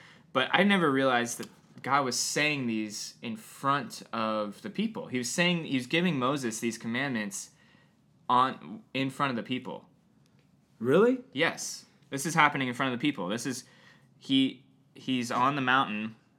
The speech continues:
Speaker 1: The people are gathered around it, and he is giving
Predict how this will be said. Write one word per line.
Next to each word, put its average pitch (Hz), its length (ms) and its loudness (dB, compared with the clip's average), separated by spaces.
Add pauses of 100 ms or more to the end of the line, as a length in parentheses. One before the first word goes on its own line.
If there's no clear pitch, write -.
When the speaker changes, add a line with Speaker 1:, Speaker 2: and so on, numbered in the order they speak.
(500)
Speaker 1:
The 110 60 -4
people 143 280 0
are 131 80 2
gathered 120 340 4
around 117 360 4
it, 104 220 -2 (600)
and 120 200 2
he 135 140 4
is 120 140 2
giving 135 600 0